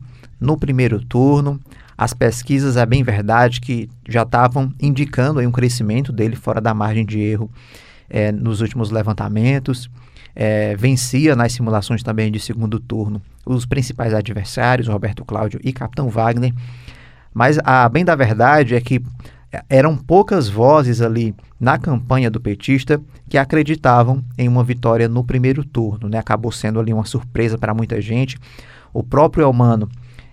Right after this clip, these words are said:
eh, na entrevista coletiva após a vitória, ele falou que era impensado ali um, uma vitória já no primeiro turno.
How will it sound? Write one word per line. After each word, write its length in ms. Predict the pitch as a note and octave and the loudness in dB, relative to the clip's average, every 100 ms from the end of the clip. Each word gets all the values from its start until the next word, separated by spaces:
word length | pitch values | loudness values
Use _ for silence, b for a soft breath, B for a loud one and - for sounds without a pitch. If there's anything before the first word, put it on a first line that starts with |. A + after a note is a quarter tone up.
| - | -4
eh, 440 | A2 A2 E2+ - | -2 0 -4 -6
na 160 | A2 A#2+ | -2 2
entrevista 460 | B2 A#2 A2+ - A#2 | 2 2 0 -2 -4
coletiva 640 | A#2 A2 G#2 B2 C#3 B2+ | -2 -4 -4 -2 0 0
após 260 | A#2+ A#2 G#2+ | 0 0 0
a 60 | |
vitória, 480 | A#2 A2+ G2+ A2 A#2+ | -2 -4 0 2 2
ele 100 | A#2 | 0
falou 340 | A#2+ G#2+ G#2+ - | -2 -2 -2 -4
que 240 | - A#2+ A2 - - - | -6 -6 -6 -12 -12 -4
era 160 | A2 | -2
impensado 840 | A#2 A#2+ A#2 A2 - G#2 B2+ C3 A#2 | -2 -2 -4 -4 -2 2 4 2 -2
ali 200 | A2 A2 | -4 -4
um, 80 | |
uma 260 | G#2 G#2 G#2+ | -6 -4 -4
vitória 440 | G#2 A#2+ B2 A2 | -4 -4 -4 -2
já 100 | G#2+ | -2
no 80 | G#2+ | -4
primeiro 380 | G2+ A2+ A2 A2 | -6 -4 -2 -4
turno. 360 | - A2+ A#2 | -4 -2 -2